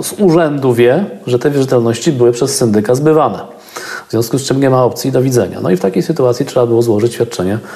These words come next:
do depozytu sądowego i tam było parę tysięcy złotych nawet. Chyba osiem, jak dobrze kojarzę.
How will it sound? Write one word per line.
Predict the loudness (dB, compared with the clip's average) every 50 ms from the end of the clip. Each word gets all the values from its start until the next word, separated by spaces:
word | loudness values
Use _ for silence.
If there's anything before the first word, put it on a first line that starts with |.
| -18 -18 -18 -18 -20 -20 -20 -8 -4
do | -2 -2
depozytu | -2 -2 0 0 0 0 0 -2 -2
sądowego | -2 0 2 2 2 2 2 2 2 2
i | 2
tam | 2 0 0 0
było | 0 0
parę | 2 2 0 2
tysięcy | 2 0 0 0 0 -2 0 0
złotych | 2 4 2 2 2 -2 -6 -8 -8
nawet. | -6 -4 -4 -4 -6 -10 -20 -20 -20 -20 -20 -18 -18 -18 -18 -20 -20 -20 -20 -16
Chyba | -10 -8 -6 -4 -2 -2 -2 -2 -4 -4 -6 -10 -14 -18 -20 -20 -20 -20 -18 -14 -10 -8
osiem, | -6 -4 -2 0 0
jak | 2 2
dobrze | 2 2 0 0 0
kojarzę. | 2 2 2 2 2 2 2 0 0 -2